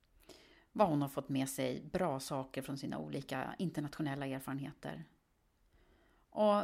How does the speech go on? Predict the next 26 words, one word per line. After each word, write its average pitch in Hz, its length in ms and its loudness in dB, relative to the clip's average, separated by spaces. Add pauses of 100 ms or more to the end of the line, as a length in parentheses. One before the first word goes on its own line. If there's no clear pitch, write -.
vilken 202 560 -4
stark - 640 -4
företagskultur - 920 -4
de - 140 -4
har, - 160 -2
ikea. 135 440 -4 (1500)
Jessica 185 460 4
har 160 160 6
ju 156 320 2 (200)
också - 220 0
verkligen 180 280 2
fått 185 200 -4
i 254 260 0
sig 135 280 0
vad 147 340 2
hållbarhet 160 920 0
och - 340 -6
C 151 360 -4
S 151 260 -4
R, 196 300 4
som - 200 -4
det 151 60 -6
heter, - 420 -4
Corporate - 640 -6
Social 147 640 -4
Responsibility, 143 1000 -4